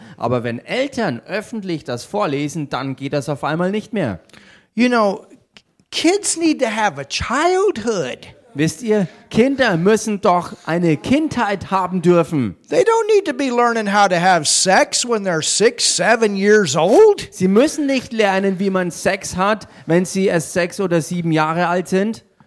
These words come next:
Speaker 2: And all the body parts and what they do and where the special feelings are and all that kind of stuff.
Speaker 1: Und was für Körperteile es alles gibt, wozu sie da sind und wo die ganz besonderen Gefühle herkommen und all diese Dinge.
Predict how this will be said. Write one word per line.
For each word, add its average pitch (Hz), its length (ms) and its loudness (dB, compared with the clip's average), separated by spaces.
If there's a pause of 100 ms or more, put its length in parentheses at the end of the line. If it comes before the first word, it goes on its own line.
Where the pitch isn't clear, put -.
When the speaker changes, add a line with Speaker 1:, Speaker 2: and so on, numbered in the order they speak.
(120)
Speaker 2:
And 175 140 -2
all 220 260 6
the 175 100 2
body 226 380 6
parts 277 460 2
and 156 100 -8
what 208 220 0
they 226 180 0
do 320 400 2
and 156 120 -4
where 208 180 6
the 143 80 -6
special 240 420 0
feelings 330 540 -2
are 320 300 2
and 254 100 -2
all 226 160 4
that 247 220 -2
kind 294 200 -4
of 254 120 -2
stuff. 330 580 -2
Speaker 1:
Und 160 400 0
was 147 520 -2
für 185 200 2
Körperteile 185 720 0
es 185 140 -2
alles 175 300 -2
gibt, 220 260 -8
wozu 185 340 0
sie 175 220 -6
da 175 240 0
sind 208 200 0
und 165 200 -4
wo 180 160 6
die 170 160 -4
ganz 180 260 -2
besonderen 202 680 -2
Gefühle 180 400 2
herkommen 196 640 0
und 190 220 -6 (300)
all 175 180 -2
diese 175 280 -4
Dinge. 190 360 -4